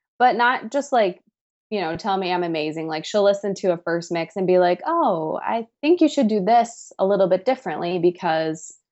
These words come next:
you know, it would, it would sound a little bit better or d-, bring the listener in more." And I really value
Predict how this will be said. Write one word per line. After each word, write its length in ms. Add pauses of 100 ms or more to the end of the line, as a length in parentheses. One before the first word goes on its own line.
(400)
you 80
know, 160
it 100
would, 260
it 100
would 180
sound 300
a 40
little 220
bit 200
better 420
or 60
d-, 280
bring 240
the 120
listener 400
in 200
more." 380
And 340
I 80
really 360
value 540